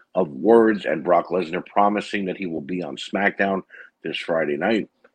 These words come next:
and Heyman promising that when Brock Lesnar goes to Madison Square Garden next week, uh, to defend his title on Saturday,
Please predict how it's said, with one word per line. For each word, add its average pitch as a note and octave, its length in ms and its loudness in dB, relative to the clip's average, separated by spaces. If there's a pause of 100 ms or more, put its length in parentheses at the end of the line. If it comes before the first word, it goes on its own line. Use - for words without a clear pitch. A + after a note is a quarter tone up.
(100)
and E2 120 -6
Heyman A#2 380 2
promising G2+ 540 2
that F2+ 160 -2
when E2+ 240 -4 (400)
Brock G2 260 4
Lesnar F#2 400 -2
goes F#2+ 280 -2
to G2 120 -6
Madison E2+ 400 -6
Square D#2 280 -6
Garden F2+ 500 4
next F2 280 -6
week, E2+ 280 -4 (440)
uh, D#2+ 340 0
to - 160 -16
defend F2+ 320 -4
his E2+ 180 -4
title G#2+ 480 4
on E2+ 180 -8
Saturday, G2+ 560 4